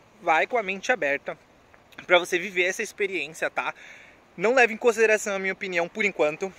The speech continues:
não leve em consideração, não leve em consideração a opinião de ninguém, tá? Realmente viva o seu momento, tá? E aí depois que você sair, aí sim, compartilha comigo o que, que foi que você sentiu.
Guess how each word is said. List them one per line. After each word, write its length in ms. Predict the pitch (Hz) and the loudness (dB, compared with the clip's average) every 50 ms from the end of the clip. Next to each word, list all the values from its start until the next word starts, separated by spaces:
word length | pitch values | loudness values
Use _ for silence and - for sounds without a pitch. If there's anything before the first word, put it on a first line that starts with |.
| - - - | -20 -20 -10
não 160 | - 180 214 | -6 -2 2
leve 220 | 220 214 202 190 202 | 4 6 6 4 4
em 20 | |
consideração, 720 | 190 - 196 180 196 190 190 - - 196 180 175 180 175 - - 175 170 175 175 - - - | -2 -8 -4 -2 0 0 0 0 -2 -4 -6 -6 -8 -12 -14 -14 -14 -14 -14 -14 -16 -18 -12
não 140 | - 165 175 | -8 -4 2
leve 200 | 185 190 196 190 | 4 4 4 4
em 40 | 196 | 0
consideração 500 | - 180 185 - 190 175 165 165 - 170 | -4 -8 -6 -4 -2 -2 0 -2 -2 -6
a 40 | 156 | -8
opinião 240 | - 175 165 170 165 | -8 -6 -6 -6 -6
de 160 | 185 160 202 | -6 -6 -8
ninguém, 380 | 254 285 269 202 185 190 208 - - - - - - - - | -8 -6 -4 -4 -4 -4 -6 -8 -14 -20 -20 -20 -20 -14 -10
tá? 180 | - 127 143 - - - - - | -8 -8 -8 -10 -12 -18 -20 -10
Realmente 440 | - 180 202 208 208 226 214 - 233 | -4 -2 -2 -2 -2 -4 -6 -8 -10
viva 500 | 180 135 135 165 196 208 190 214 226 220 - - - - | -12 -12 -10 -8 -8 -8 -6 -6 -8 -8 -10 -18 -16 -14
o 80 | 185 | -14
seu 300 | 175 - - - 196 196 | -12 -12 -4 -2 -2 -2
momento, 440 | 208 226 220 180 123 123 120 - - - - - - - | 0 -2 -6 -6 -8 -10 -14 -18 -20 -20 -20 -20 -20 -16
tá? 100 | - - - - - - - - - _ - | -16 -16 -16 -20 -20 -20 -20 -20 -20 _ -2
E 100 | 196 233 | 2 4
aí 140 | 254 262 233 | 4 4 4
depois 540 | 254 247 - - 185 175 175 190 - - | 0 -2 0 0 0 0 0 -2 -6 -12
que 120 | - - 220 | -14 -10 -6
você 220 | 214 202 - 214 | -6 -6 -6 -8
sair, 460 | 190 - - 269 262 190 165 190 240 - _ _ _ _ _ _ - | -8 -4 0 0 0 0 -2 -4 -8 -12 _ _ _ _ _ _ -6
aí 400 | 226 240 233 226 226 254 403 453 | -2 0 2 2 2 2 0 -2
sim, 260 | - - 175 123 120 - - - _ _ _ | -2 -6 -12 -12 -14 -18 -20 -20 _ _ _
compartilha 560 | - 175 165 - 170 160 - - 233 233 254 | -6 -6 -4 -2 -2 -2 -2 -4 -6 -8 -8
comigo 380 | - - 202 185 196 196 190 - | -8 -8 -8 -8 -8 -8 -10 -12
o 60 | - 170 | -14 -14
que, 140 | - 208 | -12 -12
que 80 | 185 - | -12 -8
foi 140 | - 214 208 | -6 -6 -6
que 100 | - 202 | -6 -8
você 560 | 175 220 285 320 - - - - 226 254 320 | -10 -8 -8 -8 -10 -10 -4 -2 -2 -2 -2
sentiu. 400 | - 240 233 226 - 151 117 - | -4 -8 -12 -8 -8 -8 -8 -10